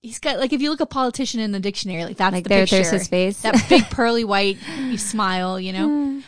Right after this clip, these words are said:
Speaker 1: So in nineteen ninety-four, Sanford entered the Republican primary for the Charleston-based first congressional district in the U S House of Representatives.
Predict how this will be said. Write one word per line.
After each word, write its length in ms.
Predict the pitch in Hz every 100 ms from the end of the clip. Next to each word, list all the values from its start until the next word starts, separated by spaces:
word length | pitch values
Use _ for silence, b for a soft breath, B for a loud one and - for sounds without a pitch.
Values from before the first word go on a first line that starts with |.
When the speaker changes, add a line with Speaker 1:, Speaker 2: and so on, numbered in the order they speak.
| -
Speaker 1:
So 420 | - 262 247 247
in 180 | - 233
nineteen 300 | 233 226 220
ninety-four, 420 | 202 - 254 247
Sanford 380 | - 214 208 214
entered 340 | 196 185 196
the 80 | 185
Republican 480 | 180 226 226 247 262
primary 420 | 220 202 196 196
for 120 | 196
the 80 | 180
Charleston-based 800 | - 190 208 - 214 190 185 -
first 320 | - 233 247
congressional 480 | - 233 226 - 233
district 460 | 190 180 196 185 -
in 120 | 185
the 80 | 175
U 200 | 185 190
S 200 | 202 -
House 260 | - 160 185
of 100 | -
Representatives. 760 | 165 175 180 180 165 180